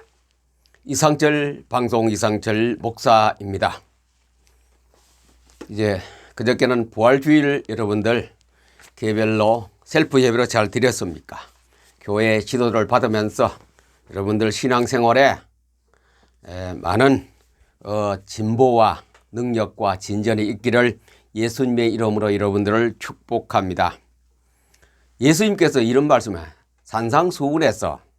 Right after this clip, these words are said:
저는 산상수훈에서 팔복에 대해서 말씀드렸습니다. 오늘은 예수님께서 하신 말씀, 주의해야 될 것을 말씀했습니다. 주의해야 될 것.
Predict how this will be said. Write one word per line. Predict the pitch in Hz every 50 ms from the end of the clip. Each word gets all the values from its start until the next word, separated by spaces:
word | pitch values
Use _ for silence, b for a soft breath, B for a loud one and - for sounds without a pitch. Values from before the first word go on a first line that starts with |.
| _ _ _ _ _ _ _ _ _ _
저는 | - 135 131 127 123 110
산상수훈에서 | 104 101 95 95 95 113 117 123 120 - 131 113 113 113 104 101 104 98
팔복에 | - - 120 131 127 135 131 123
대해서 | 107 110 104 113 98
말씀드렸습니다. | 95 92 92 90 - 110 104 101 95 90 - - 135 143 139 139 - 110 101 98 98 85 78 _ _ _ _ _ _ _ _ _
오늘은 | - 151 156 147 139 120 104 95
예수님께서 | 101 120 143 139 139 175 175 170 165 160 147 139 139 147 139
하신 | 120 - 139 - - 143 131
말씀, | 120 110 101 95 104 92 85 b b b b b b b b b _
주의해야 | - - - 131 135 160 185 185 175 165 156 151
될 | 135 139 127
것을 | 107 123 113 120 117 113
말씀했습니다. | 104 104 101 98 - 110 95 101 101 95 - - 92 87 80 82 78 -
주의해야 | - - 110 110 107 104 107 98 92
될 | 85 98 90 -
것. | - - -